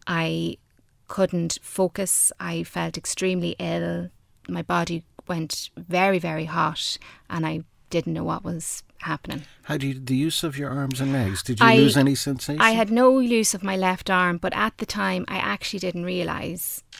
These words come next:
Speaker 1: I was trying to get my cardigan off me because I felt extremely hot, but I didn't realise my arm wouldn't work,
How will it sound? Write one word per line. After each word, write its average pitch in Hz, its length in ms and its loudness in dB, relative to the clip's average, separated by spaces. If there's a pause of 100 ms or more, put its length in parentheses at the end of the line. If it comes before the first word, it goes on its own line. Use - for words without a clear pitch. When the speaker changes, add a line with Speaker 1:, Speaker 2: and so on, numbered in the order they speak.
Speaker 1:
I 202 160 0
was 208 120 -4
trying 196 320 -2
to - 60 -8
get 180 160 -4
my 180 120 -6
cardigan 175 500 -2
off 170 240 -4
me 165 80 -6
because 165 320 -10
I 175 60 -10
felt 160 540 -4
extremely 165 480 -4
hot, 180 520 0 (760)
but 196 120 4
I 185 80 6
didn't 196 560 -2
realise 175 880 0 (460)
my 185 160 -2
arm 170 180 4
wouldn't 165 280 -4
work, 165 400 -2